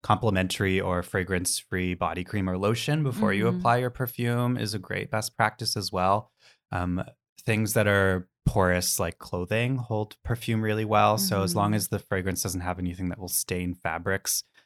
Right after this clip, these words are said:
Speaker 1: you can spray your clothing. And that's why you may notice if you pull out your favorite coat that you haven't worn, like maybe it's winter and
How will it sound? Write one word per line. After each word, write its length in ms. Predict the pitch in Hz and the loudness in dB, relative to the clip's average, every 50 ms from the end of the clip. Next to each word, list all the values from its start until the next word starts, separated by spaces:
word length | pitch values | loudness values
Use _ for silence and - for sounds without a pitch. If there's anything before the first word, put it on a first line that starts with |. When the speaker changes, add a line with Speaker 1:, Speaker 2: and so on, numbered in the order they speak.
| _ _ _ - | _ _ _ -12
Speaker 1:
you 60 | 98 | -10
can 160 | - - 92 | -6 -4 -4
spray 260 | 90 - - - 90 85 | -4 -2 -2 -2 -2 -2
your 240 | 85 85 85 85 _ _ _ _ | -2 -6 -8 -8 _ _ _ _
clothing. 600 | - 107 98 95 101 98 98 98 95 95 98 101 - | -4 -2 0 0 0 0 0 0 0 -2 -2 -4 -4
And 240 | - 104 95 92 92 | -4 -4 -2 -2 -2
that's 220 | 95 92 - - | -2 -2 -2 0
why 100 | - 104 | 2 2
you 200 | 101 95 95 92 | 2 2 0 -2
may 120 | 95 92 | -2 -2
notice 380 | 92 92 92 90 92 90 - - | -2 -2 -2 -2 -2 -2 -4 -4
if 160 | 98 - - | -6 -4 -2
you 320 | 98 92 90 90 90 90 - _ _ _ _ _ _ | -2 0 0 0 0 -2 -4 _ _ _ _ _ _
pull 140 | - - 110 | -2 2 4
out 160 | 101 98 98 | 4 4 2
your 100 | 98 98 | 2 -2
favorite 500 | 92 - - 92 90 87 90 90 - 117 - _ _ _ - | -4 -2 -2 -2 -2 0 -2 -4 -4 -8 -16 _ _ _ -10
coat 340 | - - 110 101 - - - | -2 2 2 2 2 0 -6
that 120 | - 104 | -6 -4
you 80 | 98 95 | -4 -2
haven't 280 | 98 95 90 90 - | -2 -2 -2 -2 -4
worn, 520 | 101 95 92 95 101 101 95 87 87 90 92 | -4 -2 0 2 2 2 2 2 0 -2 -2
like 240 | 92 90 92 - - | -2 -4 -6 -6 -6
maybe 220 | 95 92 90 92 | -4 -4 -2 -2
it's 140 | 90 - - | -4 -4 -4
winter 440 | 95 95 90 95 98 - 101 90 87 87 | -4 -2 -2 -2 -2 -2 -2 -2 0 0
and 320 | 87 87 90 87 90 90 | 0 -2 -2 -2 -2 -4